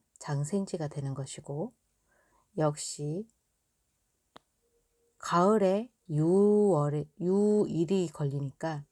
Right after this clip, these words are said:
유에서는 한번 끊어지는 흐름이 있습니다. 그럼 이걸 가지고 전체적인 부분에서는, 어,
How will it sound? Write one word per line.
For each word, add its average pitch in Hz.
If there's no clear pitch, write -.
유에서는 170
한번 180
끊어지는 226
흐름이 214
있습니다. 135
그럼 156
이걸 175
가지고 175
전체적인 156
부분에서는, 147
어, 151